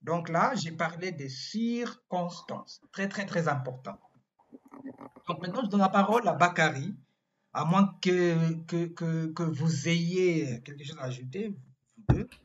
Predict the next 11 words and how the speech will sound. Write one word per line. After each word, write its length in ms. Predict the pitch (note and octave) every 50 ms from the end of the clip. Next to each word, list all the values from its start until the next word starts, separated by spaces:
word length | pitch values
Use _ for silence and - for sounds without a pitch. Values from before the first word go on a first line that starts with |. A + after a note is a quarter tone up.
| - - _ _ _ _ _ _ _ _ _ _ _ _ _ _ _ _ _
Ou 40 | -
bien 240 | - - D#3 E3 E3
je 140 | D#3+ C#3 C3+
donne 220 | C3 D3+ E3 D#3+
juste 420 | C#3 C3 - - - - C3 B2+
tout 100 | - D#3
directement 720 | D#3 C3+ B2+ A#2 B2+ B2+ C3 - A#2+ A#2+ B2+ C3+ C#3 C#3 C#3
la 120 | C3 B2 -
parole 320 | - A#2+ A#2+ C3 C3+ B2+
à 40 | A2
Bakary, 600 | G#2+ A2 G#2 - C3 C3 C3+ C#3 G3 A#3+ B3+